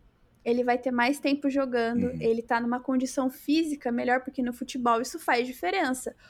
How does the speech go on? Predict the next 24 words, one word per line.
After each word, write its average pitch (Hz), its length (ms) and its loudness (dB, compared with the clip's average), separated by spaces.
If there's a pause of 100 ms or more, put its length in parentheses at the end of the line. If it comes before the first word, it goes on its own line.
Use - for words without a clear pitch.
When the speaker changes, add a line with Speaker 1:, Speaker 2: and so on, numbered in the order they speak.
(120)
Speaker 1:
Óbvio 240 280 0
que - 80 -16
faz 233 220 2
diferença 240 420 0
conhecimento, 320 680 2
Speaker 2:
Muito. 254 40 -4
Speaker 1:
mas 233 240 -2
a 240 40 0
resistência 247 680 0
física 240 520 -2
faz 208 300 -2
diferença, 214 600 -10
né? 208 200 -4 (540)
Então, 294 240 0
muitas 359 360 0
vezes 339 240 0
é 311 80 2
você 320 280 -4
parar 330 320 2
e 359 60 0
se - 140 -12
fazer 320 280 0
essa 320 380 0
crítica. 339 580 -2